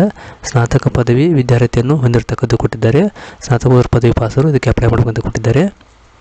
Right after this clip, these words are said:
ಇಲ್ಲಿ ಕೆಲವು ವಿಶೇಷ ಸೂಚನೆ ಕೊಟ್ಟಿದ್ದಾರೆ. ಅಭ್ಯರ್ಥಿಗಳು ಅರ್ಜಿಯನ್ನು ಭರ್ತಿ ಮಾಡುವ ಮೊದಲು ಎಲ್ಲ ವಿವರಗಳನ್ನು ಓದಿಕೊಂಡು, ಅರ್ಥೈಸಿಕೊಂಡು, ಆನಂತರವೇ ತಮಗೆ ಅನ್ವಯವಾಗುವ ಹುದ್ದೆಗಳನ್ನು ಭರ್ತಿ ಮಾಡತಕ್ಕದ್ದು ಕೊಟ್ಟಿದ್ದಾರೆ. ಇದು ನೀವು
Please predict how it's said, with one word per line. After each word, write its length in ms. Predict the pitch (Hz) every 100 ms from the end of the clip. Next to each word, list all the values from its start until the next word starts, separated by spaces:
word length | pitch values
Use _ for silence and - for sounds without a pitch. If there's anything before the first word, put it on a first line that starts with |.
| - - _ _ _ - - -
ಇಲ್ಲಿ 140 | 143 135
ಕೆಲವು 260 | 135 139
ವಿಶೇಷ 280 | 135 - 139
ಸೂಚನೆ 340 | - 147 143
ಕೊಟ್ಟಿದ್ದಾರೆ. 480 | 131 - 117 143 143 208 - - - -
ಅಭ್ಯರ್ಥಿಗಳು 560 | 127 117 139 - 135 151
ಅರ್ಜಿಯನ್ನು 720 | 131 120 135 123 131 180 226 _ 151
ಭರ್ತಿ 300 | 123 113 -
ಮಾಡುವ 300 | 127 123 123
ಮೊದಲು 320 | 120 120 135
ಎಲ್ಲ 240 | 131 117 123
ವಿವರಗಳನ್ನು 640 | 123 123 120 120 160 262 - -
ಓದಿಕೊಂಡು, 560 | 127 127 127 120 120 160 220 - - - - -
ಅರ್ಥೈಸಿಕೊಂಡು, 680 | - 123 - 135 120 143 147
ಆನಂತರವೇ 760 | 139 117 117 - 135 165 190 -
ತಮಗೆ 260 | 123 123 120
ಅನ್ವಯವಾಗುವ 580 | 123 131 123 120 135
ಹುದ್ದೆಗಳನ್ನು 560 | 180 127 123 123 117 123
ಭರ್ತಿ 260 | 120 - 120
ಮಾಡತಕ್ಕದ್ದು 460 | 113 - 117 113
ಕೊಟ್ಟಿದ್ದಾರೆ. 420 | - - 110 117 202 - - - -
ಇದು 140 | 127
ನೀವು 400 | 131 139 175 190